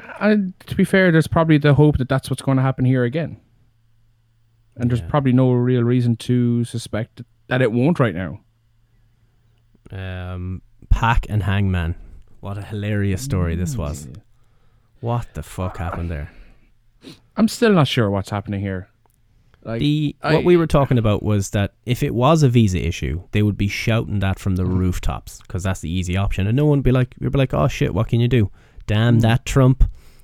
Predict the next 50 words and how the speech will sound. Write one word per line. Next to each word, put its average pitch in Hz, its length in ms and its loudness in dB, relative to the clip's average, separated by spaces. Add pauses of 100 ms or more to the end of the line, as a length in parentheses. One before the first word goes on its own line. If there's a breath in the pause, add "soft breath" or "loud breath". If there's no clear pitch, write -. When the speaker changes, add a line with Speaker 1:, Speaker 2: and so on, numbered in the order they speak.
Speaker 2:
You 117 80 2
know, 139 240 4
that 147 120 2
was 135 120 4
an 131 100 4
easy 120 160 2
way 113 120 2
to - 100 -6
do 127 180 0
it. - 160 -8
So 101 100 0
it's - 140 -4
not 160 200 0
that. - 320 -4
Speaker 1:
Yeah. 131 280 -12 (1300 soft breath)
I 254 100 -6
think - 280 -10
it 277 80 -4
still 127 300 0
is. 131 420 2 (380)
Speaker 2:
Nah, 76 340 -8
Speaker 1:
But 165 140 4
I 165 40 4
don't 185 160 4
Speaker 2:
they 175 60 4
Speaker 1:
know 170 60 6
Speaker 2:
would. 175 100 2
Speaker 1:
why 175 160 4
they 156 140 2
wouldn't. 151 640 -4
I, 156 140 -2
I, 170 140 -2 (100)
I 165 140 -2
agree 147 360 0
with 147 200 0
you. 98 240 -4 (500 soft breath)
They 120 100 -4
should 170 260 -2
have 208 120 0
done 117 160 0
that 104 140 -2
if 98 100 -8
there 110 80 -4
was, 110 100 -8 (100)
but 151 160 -6 (800)
the 165 100 2
reason 214 280 2
why 170 100 2
I 160 60 4
think - 340 -2